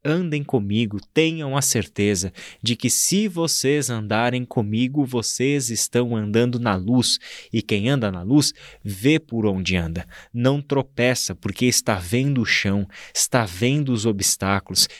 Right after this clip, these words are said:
está olhando pra frente, sabe o que está à frente, porque a luz ilumina."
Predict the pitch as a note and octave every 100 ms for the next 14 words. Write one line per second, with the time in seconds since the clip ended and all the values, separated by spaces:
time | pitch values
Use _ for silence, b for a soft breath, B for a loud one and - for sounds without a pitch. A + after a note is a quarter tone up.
0 | B A#2 - B2+ A#2+ B2 C#3 C#3 C3+ B2+
1 | - G2+ A2 B2 - - - - C3+ C3
2 | C3 A2+ G2+ A2 F#2+ - G2+ F#2 - G2
3 | G2+ G2 - B B B2+ G#2+ - G2 G2
4 | B2 C#3 D#3+ C#3+ G2 A2 G#2+ D#2+